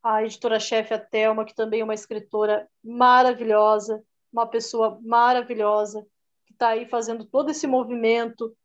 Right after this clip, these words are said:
de oportunizar mulheres pra escrever e, e, e pra que cada vez mais as mulheres escrevam. Então, ela assumiu esse papel, ela levantou essa bandeira sem medo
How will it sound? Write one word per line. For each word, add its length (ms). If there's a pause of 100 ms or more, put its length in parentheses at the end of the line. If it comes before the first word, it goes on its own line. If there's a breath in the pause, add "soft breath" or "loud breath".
(340)
de 80
oportunizar 800
mulheres 520
pra 160
escrever 680
e, 540
e, 20
e 60
pra 160
que 100
cada 240
vez 240
mais 400
as 100
mulheres 380
escrevam. 640 (100)
Então, 240
ela 300
assumiu 400
esse 200
papel, 380
ela 140
levantou 420
essa 180
bandeira 540
sem 260
medo 480